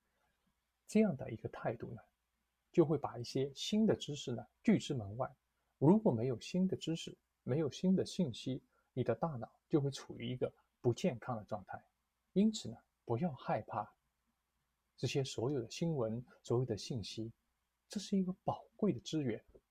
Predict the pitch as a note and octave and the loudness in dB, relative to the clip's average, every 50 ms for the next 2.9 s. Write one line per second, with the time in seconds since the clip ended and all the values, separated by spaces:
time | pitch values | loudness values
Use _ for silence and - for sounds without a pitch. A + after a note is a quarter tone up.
0 | _ _ _ _ _ _ _ _ _ _ _ _ _ _ _ E3 F3 G#3+ G#3+ - | _ _ _ _ _ _ _ _ _ _ _ _ _ _ _ 6 6 6 6 4
1 | - C#3+ E3+ G#3 E3+ A#2 - _ _ _ _ _ _ _ _ - G3+ A3 A#3+ A#3+ | 2 4 4 4 4 2 -2 _ _ _ _ _ _ _ _ 2 2 4 6 6
2 | C#3 - - D3+ D#3 D#3 A2+ A#2+ - _ _ _ _ _ _ - E3 | 6 6 6 4 4 4 0 -4 -8 _ _ _ _ _ _ 6 6